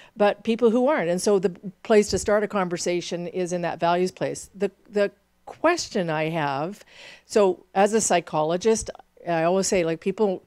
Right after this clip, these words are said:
almost never come into counseling to do, like, proactively,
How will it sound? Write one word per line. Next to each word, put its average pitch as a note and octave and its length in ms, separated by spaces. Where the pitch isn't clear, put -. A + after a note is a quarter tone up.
almost G3 300
never G#3 480
come A3 180
into G3 220
counseling F3 800
to - 180
do, E3+ 560
like, D#3 220
proactively, E3 1160